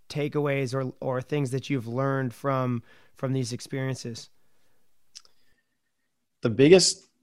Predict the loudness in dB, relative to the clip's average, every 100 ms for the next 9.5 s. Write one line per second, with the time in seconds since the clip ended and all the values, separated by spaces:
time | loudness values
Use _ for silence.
0 | _ -4 2 4 8 12 12 12 12 12
1 | 12 12 12 12 8 0 -10 -20 -20 -20
2 | -20 -20 -20 -20 -20 _ _ _ _ _
3 | _ 0 8 8 10 10 12 12 12 10
4 | 4 -6 -20 -20 _ _ _ 0 10 10
5 | 12 8 10 12 12 8 2 0 -12 -20
6 | -20 -20 _ _ _ _ _ _ _ _
7 | _ _ -10 -10 -12 _ 8 10 10 10
8 | 10 8 8 4 4 4 4 4 6 8
9 | 10 10 8 2